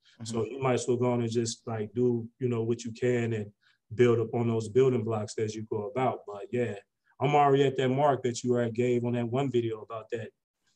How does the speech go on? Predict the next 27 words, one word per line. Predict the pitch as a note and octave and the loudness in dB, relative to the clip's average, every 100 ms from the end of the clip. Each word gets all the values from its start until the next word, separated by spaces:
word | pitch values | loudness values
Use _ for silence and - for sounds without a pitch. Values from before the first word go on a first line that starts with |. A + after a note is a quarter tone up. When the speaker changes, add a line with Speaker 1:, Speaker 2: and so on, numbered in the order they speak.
| _ | _
Speaker 1:
in | G#2+ A2 | -4 2
one | B2 A#2+ | 2 4
day. | B2+ C3 - - _ | 2 2 -2 -8 _
You | A2 A#2 | -4 -2
know, | A2+ | -2
you | G#2+ C3 | -2 0
could | B2 A#2 | 0 4
do | A#2+ | 4
that | B2+ B2 - _ _ _ _ - | 4 2 -4 _ _ _ _ -8
in | A2 | -2
just | A2+ A2 | -2 -2
one | A2+ B2 A2+ | 0 0 0
day, | B2 A#2 G#2 | 0 0 -2
you | A2+ | -4
know, | A#2 G#2+ | -4 -4
take | - A#2+ - | -2 -2 -2
six | B2 A#2+ | -4 -4
calls, | - A2+ A2+ A2+ A2+ - _ - | -6 -4 -2 -4 -8 -14 _ -12
Speaker 2:
Mm-hmm. | A#2+ B2 - | -8 -8 -4
Speaker 1:
seven, | - B2 A#2 | 2 2 4
eight | A#2+ A#2+ | 2 2
calls. | - B2 A#2+ A2 | 0 2 2 0
You | A#2+ | 0
know, | A#2 G#2+ - | -2 -4 -6
I | C3+ | -4
got | A2 A2+ | -4 -6
that | - | -10